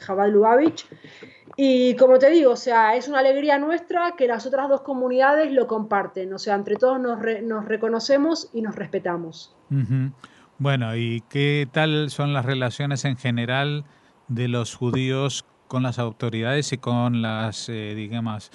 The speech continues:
Speaker 2: distintas, eh, instancias, eh, oficiales en Valencia? ¿Con el ayuntamiento, con la comunidad autónoma?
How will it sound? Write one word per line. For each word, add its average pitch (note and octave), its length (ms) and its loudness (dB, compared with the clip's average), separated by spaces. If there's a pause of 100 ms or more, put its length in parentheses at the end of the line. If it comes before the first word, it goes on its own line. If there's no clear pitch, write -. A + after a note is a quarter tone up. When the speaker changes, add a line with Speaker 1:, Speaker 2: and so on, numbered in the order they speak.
(280)
Speaker 2:
distintas, B2 720 -4
eh, A#2+ 380 -6
instancias, C3 840 -6
eh, A2 220 -8
oficiales A2+ 640 -8
en G#2 100 -10
Valencia? F#2 540 -16 (340)
¿Con A2 180 -10
el G#2 140 -8
ayuntamiento, A#2+ 1040 -2
con A2+ 320 -6
la G#2+ 120 -8
comunidad A2 400 -6
autónoma? B2 600 -4